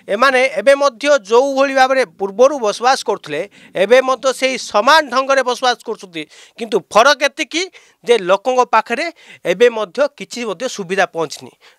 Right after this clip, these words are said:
ଲୋକେ ଏବେ ମଧ୍ୟ ସରକାରଙ୍କ ପାଖରେ ଅବନୁ-, ଅନୁରୋଧ କରୁଛନ୍ତି, ଅଭିଯୋଗ ମଧ୍ୟ କରୁଛନ୍ତି।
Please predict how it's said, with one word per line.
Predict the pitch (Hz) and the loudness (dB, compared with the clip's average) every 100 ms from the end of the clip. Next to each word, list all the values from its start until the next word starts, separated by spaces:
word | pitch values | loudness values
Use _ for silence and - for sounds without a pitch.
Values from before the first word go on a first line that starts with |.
| - | -4
ଲୋକେ | 170 - 311 | -2 2 2
ଏବେ | 262 320 | 2 0
ମଧ୍ୟ | 302 302 233 | -2 -2 -2
ସରକାରଙ୍କ | 294 254 247 262 247 | -2 -4 -2 -4 -4
ପାଖରେ | 254 240 220 240 | -6 -6 -4 -4
ଅବନୁ-, | 180 185 196 226 | -4 -4 -6 -8
ଅନୁରୋଧ | 180 196 254 285 | -6 0 2 2
କରୁଛନ୍ତି, | - 262 277 240 320 - _ - | 0 -6 -8 -10 -10 -14 _ -6
ଅଭିଯୋଗ | 185 226 349 302 | -6 -2 -4 -2
ମଧ୍ୟ | 285 240 | -2 -4
କରୁଛନ୍ତି। | 247 220 156 135 | -4 -8 -12 -20